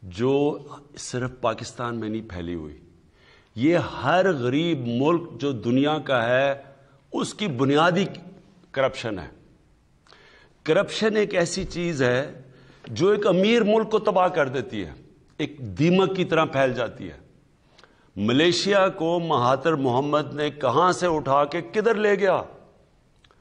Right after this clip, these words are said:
उनकी औसत जो आमदनी थी मलेशिया में जब महातिर मोहम्मद आए थे, पाँच सौ, पाँच सौ डॉलर थी। जब महातिर मोहम्मद गए, <clears throat> नौ हज़ार डॉलर पे पहुंच गई। उधर भी एक करप्ट प्राइम मिनिस्टर आ गया,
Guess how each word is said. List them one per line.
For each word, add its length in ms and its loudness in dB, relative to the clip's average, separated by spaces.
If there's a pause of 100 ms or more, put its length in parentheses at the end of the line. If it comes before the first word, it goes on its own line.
(180)
उनकी 300 -2
औसत 640 0
जो 80 -2
आमदनी 520 2
थी 180 -2
मलेशिया 520 0
में 220 -2
जब 280 -4
महातिर 260 -2
मोहम्मद 280 -2
आए 120 2
थे, 100 -4 (460)
पाँच 280 4
सौ, 340 2 (800)
पाँच 260 4
सौ 180 0
डॉलर 340 2
थी। 400 -8 (760)
जब 160 2
महातिर 400 2
मोहम्मद 340 0
गए, 500 0
<clears throat> 440 -2 (420)
नौ 420 4
हज़ार 440 4
डॉलर 300 2
पे 120 -8
पहुंच 340 -6
गई। 180 -8 (1200)
उधर 260 2
भी 160 -2
एक 280 0
करप्ट 500 0
प्राइम 220 4
मिनिस्टर 360 0
आ 120 4
गया, 260 -8